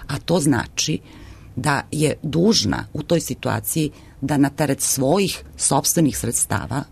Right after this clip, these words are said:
ili, ako hoćete, sredstava akcionara, obezbedi ili formira rezerve za pokriće eventualnih gubitaka koji mogu nastati po tom osnovu. Dakle, to je taj limit. Banke su dužne da, a, svojim internim metodologijama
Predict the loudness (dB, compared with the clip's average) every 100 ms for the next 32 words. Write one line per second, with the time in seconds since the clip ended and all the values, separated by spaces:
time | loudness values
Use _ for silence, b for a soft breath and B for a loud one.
0 | -16 B B B B B B -2 0 -2
1 | -4 -6 -6 -4 -4 -4 -6 -4 -2 0
2 | 0 -2 -4 -4 -2 0 -2 -2 B B
3 | B -4 0 0 2 0 0 0 -2 -2
4 | 0 2 2 2 2 2 2 0 0 -2
5 | B B B -4 -2 -2 0 0 2 -2
6 | -4 B B -2 0 0 -2 -2 -2 -4
7 | -4 -6 -4 -2 -2 -2 -4 -4 -6 -10
8 | -12 -8 -6 -6 -8 -12 -16 -18 B B
9 | B B -6 -4 -2 -2 0 -2 -4 -6
10 | -6 0 0 0 -4 -10 -10 B B B
11 | B B -2 0 0 -4 -6 -16 B B
12 | B B B -8 -2 0 -2 -4 -10 -6
13 | -2 -2 -2 2 4 4 2 0 2 4
14 | 4 2 -2 -2 -2 -2 -2 -4